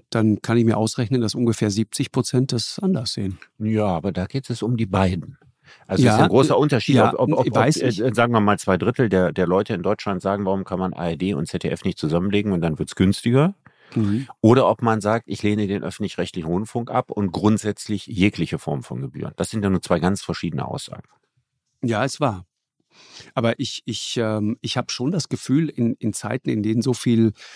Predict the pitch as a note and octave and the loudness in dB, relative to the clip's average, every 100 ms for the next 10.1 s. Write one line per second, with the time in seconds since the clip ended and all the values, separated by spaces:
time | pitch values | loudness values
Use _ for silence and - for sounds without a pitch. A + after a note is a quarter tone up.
0 | - - - - - _ A2 G#2+ G#2 G2+ | -18 -16 -14 -16 -18 _ -4 -2 0 0
1 | G2+ G2+ G2+ G2 G#2 G2+ G#2 G#2+ - - | 0 2 0 -2 -4 -8 -14 -18 -2 4
2 | E3 D#3+ A#2+ G#2+ - C3 A2+ G2+ G2+ - | 6 6 4 0 -2 0 0 0 -2 -6
3 | - G#2 - - - A#2+ G2+ F#2+ F#2 F2+ | -8 -8 -8 -14 -12 -8 -6 -6 -8 -10
4 | F2+ - A2+ G#2 G#2+ G2+ G2+ G#2+ A2 G#2 | -12 -12 -10 -6 -6 -4 -6 -4 -2 0
5 | A2+ - - B2+ - A#2 A2 - - G#2 | 0 -2 -4 -4 -4 -4 -6 -6 -4 -2
6 | A#2+ E3+ - G#2+ A2+ F#2 G#2 - F#2+ B2+ | 0 0 -2 -4 -6 -6 -8 -8 -6 -6
7 | - - - - - - A#2+ A#2+ B2 A2 | -8 -20 -20 -20 -20 -2 2 2 2 0
8 | B2 B2 B2+ - A2 - C3 E3 G#3 B2+ | 2 0 -2 -6 -6 -2 2 2 2 -2
9 | - G2 A2 - - A2+ G#2+ - A2+ - | -4 -6 -6 -8 -6 -4 -4 -4 -6 -6